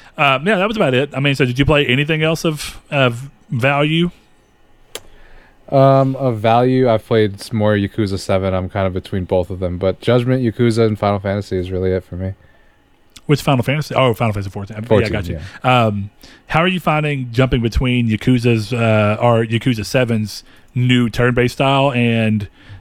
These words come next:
Speaker 1: the more classic Yu-, Yakuza style of Judgment?
Speaker 2: Uh, Judgment's better.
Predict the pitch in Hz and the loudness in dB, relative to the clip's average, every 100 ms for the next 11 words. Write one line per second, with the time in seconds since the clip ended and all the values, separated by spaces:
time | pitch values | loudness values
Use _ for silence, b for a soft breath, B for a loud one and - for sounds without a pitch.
0 | - 113 107 104 107 117 110 - 127 117 | -6 0 4 4 4 2 2 0 0 2
1 | 113 107 107 113 - 110 120 104 101 113 | -2 -4 -2 -2 -2 -4 -4 -6 -6 -4
2 | 104 104 107 107 107 104 - _ _ _ | -4 -2 -2 -2 -2 -8 -10 _ _ _
3 | _ - - 107 101 101 101 101 101 98 | _ -20 -6 0 2 4 4 2 2 2
4 | 95 104 95 98 85 85 85 101 | 0 -2 -2 -4 -6 -8 -8 -10